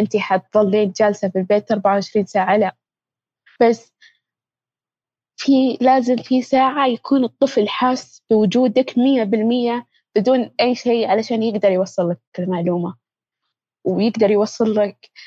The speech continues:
أي شيء صار بطريقته، سواء من رسم، سواء من كلام، سواء من لو أشر على لقطة في مسلسل كرتون. كل هذه الأشياء تدل وتوصل.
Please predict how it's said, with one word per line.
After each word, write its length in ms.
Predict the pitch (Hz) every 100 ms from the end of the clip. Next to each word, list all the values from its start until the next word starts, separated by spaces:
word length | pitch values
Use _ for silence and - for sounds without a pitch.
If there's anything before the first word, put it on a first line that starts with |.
| - _ _ _ _ _ _ _ _ _ _ _ _ _ _ _ _ - - _ _ _ -
أي 120 | 294
شيء 240 | 254 233 202
صار 440 | 190 175 180 - _ _ _ _ _ _ _
بطريقته، 760 | 220 226 247 240 233 - - 185 _ _ _
سواء 340 | - 269 185 196
من 240 | 208 202
رسم، 340 | 226 - 185
سواء 380 | 190 202 208 -
من 200 | 202 190
كلام، 460 | 180 196 214 214 196
سواء 400 | - 190 185 190
من 340 | 190 202 196 - _ _ _
لو 460 | 120 247 302 269 - _ -
أشر 380 | 269 - 247 208
على 240 | 185 202
لقطة 400 | 220 226 - 170
في 380 | 170 - - _ _
مسلسل 400 | 202 208 185 190
كرتون. 420 | 170 180 - 160 170 _ _ _ _ _ _ _ _ _ _ _ _ _ _ _ _ _ _ _ _ _ _ -
كل 60 |
هذه 300 | 370 233 196
الأشياء 500 | 180 196 - 196 -
تدل 360 | 185 - 185 175
وتوصل. 600 | 175 - 190 - 175 165